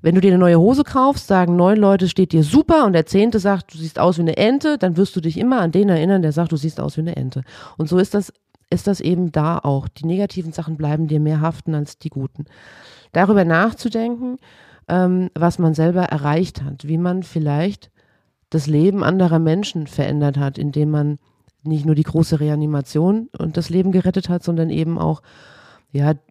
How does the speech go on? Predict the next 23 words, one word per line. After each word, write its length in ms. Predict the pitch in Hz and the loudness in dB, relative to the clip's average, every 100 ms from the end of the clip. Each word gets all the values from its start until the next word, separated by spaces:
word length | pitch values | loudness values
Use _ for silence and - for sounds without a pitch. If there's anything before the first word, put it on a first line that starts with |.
| _ - - | _ -20 -6
Krankenbeobachtung. 1000 | 185 175 160 147 151 147 139 156 151 147 | -2 -2 0 0 0 -2 -4 -8 -10 -6
Ja, 160 | 175 180 | -4 -4
es 160 | 165 | -6
sind 160 | 185 185 | -8 -6
ja, 80 | 170 | -6
es 400 | - 147 165 - | -8 -10 -10 -10
spielen 340 | - 196 180 | -4 -2 0
so 80 | 170 | -2
viele 240 | 170 165 | -2 -2
Dinge 260 | 156 165 160 | -2 -4 -4
ineinander. 580 | 156 151 151 156 147 135 - - _ _ _ | -2 -2 -2 -2 -4 -6 -12 -20 _ _ _
Man 340 | - 190 208 208 | -10 -6 -4 -2
verändert 600 | 208 - 208 214 196 170 | -2 0 2 4 2 0
nachhaltig 520 | 151 147 139 135 143 | -4 -2 -4 -4 -6
das 200 | 151 - | -8 -6
Leben 260 | 147 143 147 | -4 -4 -4
von 200 | 147 143 | -6 -4
Menschen, 340 | 139 143 143 | -6 -6 -8
so 160 | 147 160 | -4 -2
wie 40 | |
meine 300 | 180 180 196 | -2 -2 -4
Kollegen 420 | - 170 175 165 | -2 -2 0 0
damals, 520 | 160 160 160 165 185 | -2 0 0 -2 -4